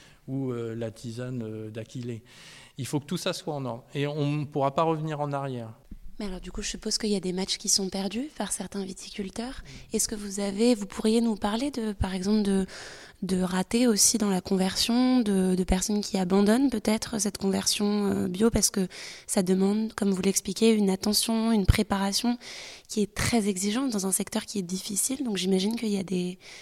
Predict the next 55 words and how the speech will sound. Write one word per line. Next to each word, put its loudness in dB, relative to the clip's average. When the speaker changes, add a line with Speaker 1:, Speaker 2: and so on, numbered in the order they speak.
Speaker 2:
viticulteurs -2
qui -4
sont 4
dans 0
cette -2
difficulté -4
et -2
qui -8
vont -2
pas -2
jusqu'au -6
bout. -4
Speaker 1:
On 2
a, 8
on 4
a 6
effectivement, 2
euh, 2
des, -2
des 0
gros 2
échecs -6
sur -10
ce -8
type -8
de -2
millésime. -2
Euh, -6
c'est -8
pas -4
la -4
première -8
fois, -12
ça -8
arrive. -6
Euh, -2
bon, 4
là, 6
on 4
est 4
un 4
peu 2
à 0
chaud, -4
donc -2
les 0
vignerons -2
appellent -6
de -4
façon -12
très -12
défaitiste, -14
veulent -12
effectivement, -10
euh, -14